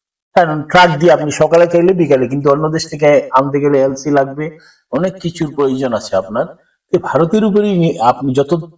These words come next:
যতক্ষণ পর্যন্ত আপ-, আপনারা, আমরা স্বয়ংসম্পূর্ণ না হই, আমরা যদি নিজের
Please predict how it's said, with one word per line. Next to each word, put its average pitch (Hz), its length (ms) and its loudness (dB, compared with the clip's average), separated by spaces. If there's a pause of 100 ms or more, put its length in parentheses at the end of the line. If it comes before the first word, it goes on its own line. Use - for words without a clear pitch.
যতক্ষণ 175 640 0
পর্যন্ত 160 500 -2
আপ-, 131 300 -2 (100)
আপনারা, 127 640 0
আমরা 120 440 -2 (560)
স্বয়ংসম্পূর্ণ 170 800 -2
না 123 200 2
হই, 107 300 -6
আমরা 135 260 0
যদি 139 240 -2
নিজের 135 480 0